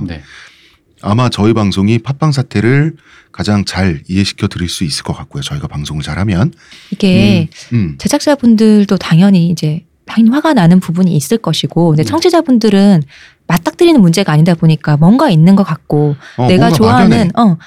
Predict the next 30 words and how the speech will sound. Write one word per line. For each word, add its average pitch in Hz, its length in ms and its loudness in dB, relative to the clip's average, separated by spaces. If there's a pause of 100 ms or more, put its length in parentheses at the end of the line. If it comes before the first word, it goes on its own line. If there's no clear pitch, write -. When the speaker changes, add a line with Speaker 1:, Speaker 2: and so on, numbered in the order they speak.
(100)
Speaker 3:
내가 208 180 0
좋아하는 240 320 2
방송을 233 720 2
있는데 180 360 2
방송을 190 360 2
또 185 80 -2
제작하는 233 480 0
분들이 190 340 2
뭔가에 220 540 2
지금 180 340 -2 (280)
맞닥뜨려 254 480 0
있는데 190 340 4
이게 180 180 0
뭘까? 156 520 -2 (380)
근데 269 300 2
또 330 220 0 (140)
기사가 269 300 2
났잖아요. 156 420 0
근데 160 100 -2
기사가 202 260 0
굉장히 160 260 -2
길었잖아요. 170 680 -2
그러니까 185 240 0
이거를 254 260 0
또 269 140 -6
다 165 140 -4
소화하기는 285 540 0
또 359 160 -6
좀 392 200 -2
그렇고, 160 440 -4